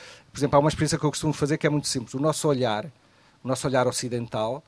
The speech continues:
e até o olhar muda culturalmente, não é? O nosso olhar ocidental olha muito para, para os corpos que ocupam espaço. E, por exemplo, a-, até se quiserem fazer essa experiência, quem, quem se quiser virar, é raro nós olharmos, nós não olhamos, só se,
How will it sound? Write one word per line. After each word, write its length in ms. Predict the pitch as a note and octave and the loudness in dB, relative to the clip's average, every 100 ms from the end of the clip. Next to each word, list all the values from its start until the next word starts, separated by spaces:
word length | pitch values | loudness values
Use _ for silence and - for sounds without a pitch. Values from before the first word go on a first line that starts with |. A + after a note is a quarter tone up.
| _ _ _ _ | _ _ _ _
e 80 | B2 | -4
até 180 | C#3 E3 | 4 4
o 60 | |
olhar 320 | D3+ C3+ C#3+ C#3 | 6 6 6 4
muda 500 | C3+ B2+ G#2+ G2+ G2 | 0 -4 -6 -10 -12
culturalmente, 680 | - A#2 A#2+ A2 A2+ G2+ - | -16 -12 -6 -4 -4 -6 -6
não 80 | F#2+ | -8
é? 80 | G#2 | -6
O 20 | |
nosso 240 | A#2 B2 C#3 | -4 -4 0
olhar 300 | B2+ B2 C3 | 2 2 0
ocidental 440 | - - B2+ A#2+ C#3 | -6 -4 -2 2 4
olha 200 | C#3+ C#3 | 6 4
muito 320 | C#3 D3 - | 2 -2 -4
para, 420 | - C#3+ C#3+ D3 - - _ _ _ _ _ - | 2 4 6 2 -2 -20 _ _ _ _ _ -2
para 420 | B2 A#2 A2 A2 | 2 4 2 0
os 140 | B2 - | -4 0
corpos 400 | F3+ E3+ - - | 4 4 2 -4
que 100 | A#2+ | -4
ocupam 320 | - - A#2 | -2 0 0
espaço. 560 | - - B2 - - - - - | 0 -2 -2 -2 -12 -16 -20 -16
E, 60 | A#2 | -6
por 140 | D3+ | -2
exemplo, 440 | C3 C#3 A2 G2+ - - - _ - - - | 0 0 -2 -10 -14 -20 -20 _ -20 -20 -12
a-, 360 | A#2+ - - B2+ | -12 -12 -12 -8
até 200 | - C#3 | -2 -2
se 100 | - | 0
quiserem 260 | C#3 C3+ | 2 2
fazer 200 | - C3+ | 2 2
essa 200 | C#3 - | 2 2
experiência, 640 | C#3 - C3+ C#3 D3+ - C3+ | -2 -2 0 2 2 -2 -2
quem, 320 | C#3+ C3 - | 0 0 -2
quem 200 | - C3+ | -2 -2
se 160 | B2+ - | -2 -6
quiser 280 | C3+ B2 B2 | -2 2 2
virar, 260 | B2 B2+ - _ - - - _ | 4 0 -2 _ -20 -20 -20 _
é 100 | D3 | -2
raro 360 | C#3+ C#3+ F3 E3 | 0 4 4 6
nós 200 | D#3 C#3+ | 4 4
olharmos, 640 | C3 B2 A#2 A#2+ D#3 - | 2 2 0 -2 -6 -2
nós 180 | C#3+ D3 | 4 6
não 140 | D#3 E3+ | 8 8
olhamos, 400 | C#3 A#2 A2 - | 6 4 0 0
só 100 | C3 | -2
se, 340 | - - - | 0 -4 -6